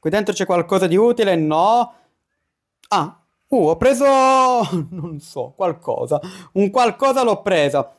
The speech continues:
Posso utilizzarlo forse per... Uh, qui c'è una cassaforte. Chiudi qua. Vediamo se posso usare sta roba per la cassaforte.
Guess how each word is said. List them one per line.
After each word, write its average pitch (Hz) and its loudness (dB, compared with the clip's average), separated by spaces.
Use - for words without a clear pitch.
Posso - -4
utilizzarlo 160 0
forse 165 -2
per... 151 0
Uh, 202 -4
qui 247 -10
c'è 240 -10
una 175 -6
cassaforte. 165 -2
Chiudi 180 -2
qua. 175 -2
Vediamo 170 0
se 214 -2
posso 180 -4
usare 170 0
sta 170 -2
roba 170 0
per 165 -2
la 156 0
cassaforte. 180 -2